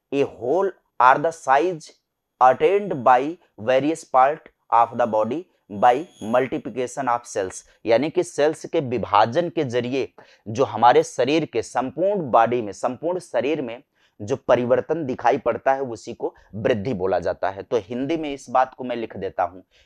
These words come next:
इंग्लिश में बोलते जाऊंगा, हिंदी में मैं इस बात को लिखते जाऊंगा, उम्मीद होगा कि आपको बेहतर समझ में आता चला जाएगा। ठीक है, तो वृद्धि क्या कह सकते हैं इसको हम?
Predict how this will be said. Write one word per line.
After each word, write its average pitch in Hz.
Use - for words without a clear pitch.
इंग्लिश 139
में 143
बोलते 107
जाऊंगा, 147
हिंदी 127
में 160
मैं 156
इस 147
बात 127
को 147
लिखते 120
जाऊंगा, 143
उम्मीद 131
होगा 127
कि 147
आपको 110
बेहतर 113
समझ 110
में 127
आता 107
चला 104
जाएगा। 85
ठीक 156
है, -
तो 131
वृद्धि 117
क्या 160
कह 160
सकते 156
हैं 156
इसको 151
हम? 156